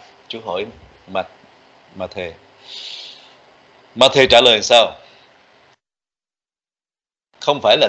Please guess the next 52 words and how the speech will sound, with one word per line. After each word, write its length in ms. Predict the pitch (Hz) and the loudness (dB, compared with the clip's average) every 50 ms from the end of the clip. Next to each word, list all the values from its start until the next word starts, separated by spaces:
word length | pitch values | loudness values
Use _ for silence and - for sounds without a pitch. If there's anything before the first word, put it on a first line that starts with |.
| - - | -2 -2
tin 180 | 156 151 151 | -4 -4 -2
cái 120 | 123 170 180 | -2 -2 0
điều 280 | 147 127 117 107 104 | 2 2 0 0 -2
mà 180 | 95 98 101 95 | -4 -6 -6 -6
sống 280 | - - 131 139 190 196 | -2 0 0 0 0 0
chết, 200 | - 190 190 202 - | 0 2 2 2 2
chết 160 | - 185 185 | 0 0 0
sống 220 | - - 170 220 208 | 2 0 0 0 0
ở 60 | 170 | 2
đây, 320 | 147 143 147 151 131 98 85 80 _ _ _ - | 4 4 4 4 2 -2 -6 -14 _ _ _ -20
nhưng 280 | 107 107 120 135 135 | -12 -8 -8 -6 -4
mà 80 | 123 107 | -6 -6
Chúa 160 | - 147 147 | -6 -6 -6
hỏi, 160 | 123 110 123 | -4 -2 -2
"Ngươi 160 | 151 151 143 | -2 -4 -6
tin 180 | 139 - 147 139 | -4 -4 -4 -4
điều 140 | 131 117 104 104 | -2 -4 0 0
đó 120 | 120 151 - - | 0 0 2 2
chăng?" 200 | 143 135 131 127 | 0 0 0 0
Có 140 | - 143 | -4 -4
nghĩa 160 | 147 135 110 110 | -4 -4 -4 -4
là 140 | 117 113 95 - - | -4 -4 -6 -2 2
ta 500 | - 147 156 175 185 185 180 175 165 147 | 4 6 6 8 6 6 4 4 2 2
là, 180 | 127 113 101 90 - _ _ _ _ _ | 0 -2 -6 -10 -16 _ _ _ _ _
ta 280 | - 107 113 120 117 | -2 0 0 0 0
là 160 | 110 104 95 87 | 0 -2 -2 -4
sự 180 | - - 90 90 | -6 -8 -8 -8
sống 180 | - 120 107 - | -8 -8 -8 -6
lại 120 | - 90 92 | -6 -6 -6
và 80 | 90 87 | -6 -8
sự 160 | - - 87 | -10 -10 -12
sống. 300 | 87 - 110 123 151 139 | -12 -12 -12 -12 -12 -12
Ngươi 80 | 120 110 | -12 -10
có 80 | 113 135 | -10 -12
tin 280 | 131 - - 127 120 110 110 - | -10 -8 -8 -8 -8 -6 0 2
ta 280 | 123 110 107 110 104 | 2 4 4 2 0
là 160 | 98 92 90 | -2 -2 -4
sự 200 | 87 - - 82 | -4 -6 -10 -12
sống 180 | 82 - 98 107 135 | -14 -14 -14 -10 -8
lại 120 | 113 85 78 | -8 -8 -8
và 60 | 80 85 | -8 -10
sự 160 | - - 85 | -12 -10 -8
sống 200 | 80 - - 95 127 | -8 -8 -8 -10 -14
hay 100 | 117 98 90 | -14 -18 -18
chăng? 140 | - - 90 - _ _ _ _ _ _ _ _ _ _ _ _ - | -18 -20 -20 -20 _ _ _ _ _ _ _ _ _ _ _ _ -16
Chúa 120 | - 117 104 | -16 -14 -12
hỏi 120 | 101 80 82 98 | -12 -14 -14 -14
vậy. 100 | 92 80 - _ _ _ _ _ _ _ _ _ _ _ _ _ _ _ _ _ _ _ - | -18 -20 -20 _ _ _ _ _ _ _ _ _ _ _ _ _ _ _ _ _ _ _ 0
Bà 140 | - 98 92 - | 0 0 0 0
trả 100 | - 95 | -2 -4
lời 240 | 110 117 107 95 90 | -2 -2 -4 -4 -6
sao? 340 | 85 - 110 107 101 90 | -6 -4 -4 -4 -4 -6